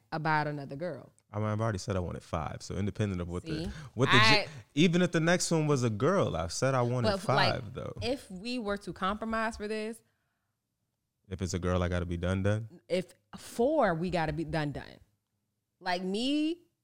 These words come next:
Speaker 1: if I'm able to agree to four, four is me meeting you in the middle. Because when I say I'm done, like, I'm done.
Speaker 2: But see, I'm here to
Speaker 1: Like, I
Speaker 2: protect
Speaker 1: would've
Speaker 2: you
Speaker 1: got
Speaker 2: from
Speaker 1: my,
Speaker 2: yourself.
Speaker 1: I would've got my tubes tied after Luke if it wasn't for you.
Speaker 2: But
Speaker 1: We
Speaker 2: see
Speaker 1: was arguing about that in the labor, and,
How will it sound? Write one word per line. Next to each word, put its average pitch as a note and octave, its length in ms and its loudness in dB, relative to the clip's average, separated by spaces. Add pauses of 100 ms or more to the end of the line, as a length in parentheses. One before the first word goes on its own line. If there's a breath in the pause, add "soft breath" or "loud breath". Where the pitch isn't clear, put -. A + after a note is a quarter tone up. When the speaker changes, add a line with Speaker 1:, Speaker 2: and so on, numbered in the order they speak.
Speaker 1:
if A3 240 -2
I'm A3+ 160 2
able G#3+ 220 -2
to - 160 -4
agree F3+ 260 -4
to F#3 100 -10
four, G#3 320 -2
four C4 340 -2
is G#3 160 -4
me G#3 200 -2
meeting F3+ 360 -4
you E3+ 140 -8
in D#3+ 160 -8
the C#3+ 80 -8
middle. C#3+ 300 -8
Because D3 280 -4
when D#3+ 140 -2
I F#3 100 -2
say - 160 -8
I'm F3 240 -4
done, F3+ 400 -2
like, D#3 160 -8
I'm F#3 280 -2
done. D#3+ 480 -6
Speaker 2:
But D#3+ 100 0
see, D#3+ 160 -2
I'm F3+ 160 0
here E3+ 140 2
to A#2+ 100 0
Speaker 1:
Like, G2 200 0
I A#2 40 8
Speaker 2:
protect A2+ 120 6
Speaker 1:
would've A2 120 2
Speaker 2:
you G2 40 4
Speaker 1:
got F#2+ 100 2
Speaker 2:
from F#2 100 4
Speaker 1:
my, F#2 100 4
Speaker 2:
yourself. E2+ 380 0
Speaker 1:
I C4+ 100 -2
would've D#4 240 -4
got A#3 160 -2
my A3 140 -4
tubes B3 380 -8
tied F#3+ 260 -2
after F3+ 240 -4
Luke G3 240 -16
if F3 160 -14
it F3+ 40 -10
wasn't E3 300 -10
for - 80 -18
you. A#3 360 -20 (420)
Speaker 2:
But G2 140 -2
Speaker 1:
We D#4 80 4
Speaker 2:
see F#4 40 6
Speaker 1:
was F#4+ 140 4
arguing F#3+ 340 6
about D#3 240 0
that D#3 160 0
in D#3 60 -2
the D#3 80 -2
labor, D#3 260 -2
and, D3+ 180 -4